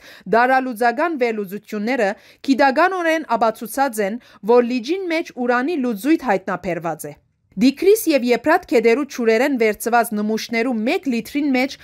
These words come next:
հայտնաբերված էր մեկ միկրոգրամ ուրան, իսկ Վանա լիճի երեսուն դարբեր հատվածները վերցված ջուրերու մեկ լիտրին մեջ միջին հաշվով հայտնաբերված է յոթանասուն վեց միկրոգրամ ուրան։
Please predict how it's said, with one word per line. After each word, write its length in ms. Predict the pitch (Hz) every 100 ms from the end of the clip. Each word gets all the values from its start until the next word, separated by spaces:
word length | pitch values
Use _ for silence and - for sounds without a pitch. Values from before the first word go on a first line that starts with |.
| -
հայտնաբերված 840 | - 240 247 262 262 269 277 339 330
էր 140 | 320
մեկ 300 | 247 311 359
միկրոգրամ 680 | 262 247 254 220 208 247 247
ուրան, 360 | 214 208 202 240 - _ - -
իսկ 300 | 392 - 247
Վանա 300 | 254 262 339
լիճի 340 | 285 208 262 240
երեսուն 580 | 220 220 226 - 392 277
դարբեր 400 | 240 233 285 269
հատվածները 680 | 214 202 214 208 220 240 247
վերցված 580 | 214 208 - 220 202 -
ջուրերու 460 | - 214 226 262 302 - -
մեկ 260 | 220 359 415
լիտրին 480 | 277 240 - 262 269
մեջ 260 | 269 294 247
միջին 420 | 233 226 370 381
հաշվով 540 | 254 220 - 226 233
հայտնաբերված 760 | 226 214 220 214 226 208 277 285
է 140 | 302 294 - -
յոթանասուն 720 | 226 240 247 240 233 247 220
վեց 260 | 294 392 285
միկրոգրամ 720 | 262 - 254 214 220 226 226
ուրան։ 380 | 208 185 151